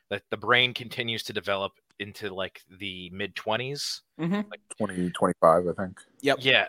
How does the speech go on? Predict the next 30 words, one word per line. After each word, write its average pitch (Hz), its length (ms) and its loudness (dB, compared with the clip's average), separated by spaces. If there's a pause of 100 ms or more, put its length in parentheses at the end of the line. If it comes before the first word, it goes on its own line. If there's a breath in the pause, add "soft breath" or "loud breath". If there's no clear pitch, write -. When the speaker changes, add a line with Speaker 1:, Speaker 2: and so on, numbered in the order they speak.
(160)
Speaker 1:
And 131 160 4
so 127 500 6
one 139 180 6
of 165 120 2
the 147 280 0
areas 135 460 6
that 110 280 4 (100)
is, 113 720 -2
um, 101 440 0
developing 123 520 4
s-, - 300 2
earliest 117 680 2
is 107 400 0
the 98 340 -6
amygdala. 101 520 -2 (360 soft breath)
And 107 300 0
that's 117 300 4
the 107 220 2
area 110 300 6
that 101 140 0
controls 107 680 -2
or 101 380 -2 (600 soft breath)
registers 117 800 2
emotional 117 540 2
response 87 580 -2
to 101 100 -14
things. 76 520 -12 (480)
And 113 480 4
it's - 440 -2 (260)
developing 127 800 4